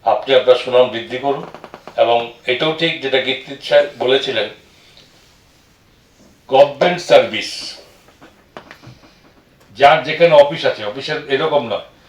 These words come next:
হয়তো এটা বলতে পারে ফাইন্যান্স অফিস কোথায়, ফাইন্যান্স, ফাইন্যান্সের জায়গাতে অডিট সারা রাজ্যে আছে,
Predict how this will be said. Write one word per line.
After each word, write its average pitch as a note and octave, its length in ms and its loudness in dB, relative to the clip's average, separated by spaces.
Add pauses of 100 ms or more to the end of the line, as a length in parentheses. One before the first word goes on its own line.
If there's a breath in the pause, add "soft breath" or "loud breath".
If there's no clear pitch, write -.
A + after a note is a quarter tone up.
(160 loud breath)
হয়তো C#3+ 220 0
এটা D#3 180 2
বলতে E3 220 2
পারে D#3 180 6
ফাইন্যান্স C#3 360 2
অফিস C3+ 240 4
কোথায়, B2 260 -2
ফাইন্যান্স, A#2 340 -2
ফাইন্যান্সের C#3 360 -2
জায়গাতে C3+ 320 -8
অডিট B2+ 280 -2
সারা C#3 220 2
রাজ্যে C#3+ 280 2
আছে, B2+ 200 0